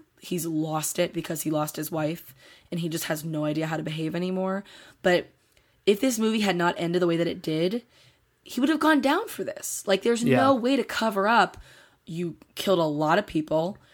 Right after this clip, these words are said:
Speaker 1: Uh,
Speaker 2: In
Speaker 1: you
Speaker 2: a very
Speaker 1: don't,
Speaker 2: short
Speaker 1: in a
Speaker 2: period of
Speaker 1: very,
Speaker 2: time.
Speaker 1: like, couple days. Um,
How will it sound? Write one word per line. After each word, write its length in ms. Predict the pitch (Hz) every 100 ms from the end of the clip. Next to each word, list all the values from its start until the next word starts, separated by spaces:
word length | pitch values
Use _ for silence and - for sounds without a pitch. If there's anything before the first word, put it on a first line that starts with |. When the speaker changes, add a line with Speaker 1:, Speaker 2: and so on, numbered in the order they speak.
| - - _ _ _ 160
Speaker 1:
Uh, 460 | 156 151 151 160 - -
Speaker 2:
In 140 | 165 175
Speaker 1:
you 20 |
Speaker 2:
a 40 |
very 160 | 180 220
Speaker 1:
don't, 80 | -
Speaker 2:
short 260 | 202 175 -
Speaker 1:
in 80 |
a 20 | 170
Speaker 2:
period 180 | 180
of 60 | 165
Speaker 1:
very, 200 | 180 202
Speaker 2:
time. 80 | -
Speaker 1:
like, 320 | 170 - -
couple 320 | - 175 208
days. 560 | 180 156 160 180 - - - _ _ _
Um, 580 | 165 160 160 160 156 -